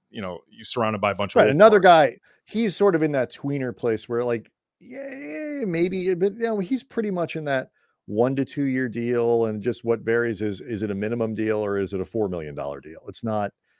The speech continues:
Speaker 2: it's,
Speaker 1: Right.
Speaker 2: he's not in line anymore for that eighteen to twenty million that he got a few years ago and spurned the Lakers.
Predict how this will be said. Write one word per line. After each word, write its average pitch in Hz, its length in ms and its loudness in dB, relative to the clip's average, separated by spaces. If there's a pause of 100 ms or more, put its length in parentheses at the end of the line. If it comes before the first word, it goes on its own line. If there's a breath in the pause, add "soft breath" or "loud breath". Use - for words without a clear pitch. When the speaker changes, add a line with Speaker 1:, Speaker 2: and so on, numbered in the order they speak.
(140)
Speaker 2:
it's, 117 140 -2
Speaker 1:
Right. 127 120 4
Speaker 2:
he's 143 160 2
not 143 200 4
in 123 80 0
line 120 300 0
anymore 101 360 -4
for - 120 -8
that 95 160 -2
eighteen 107 320 -6
to 90 60 -4
twenty 95 280 -8
million 90 320 -6
that 87 120 -6
he 87 80 -8
got 90 220 0
a 80 60 -6
few 90 180 -10
years 95 320 -6
ago 85 260 -4
and 82 140 -10
spurned 101 560 -8
the 82 60 -10
Lakers. - 480 -14